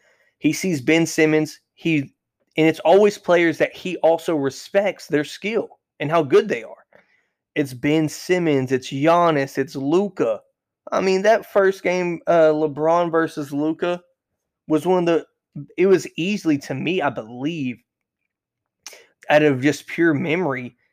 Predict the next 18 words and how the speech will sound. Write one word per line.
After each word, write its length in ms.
that 220
I 100
remember 380
a 180
lot 300
of 80
that 240
game 320
where 180
him 220
and 240
LeBron 280
were 140
just 160
going 260
back 320
and 120
forth, 300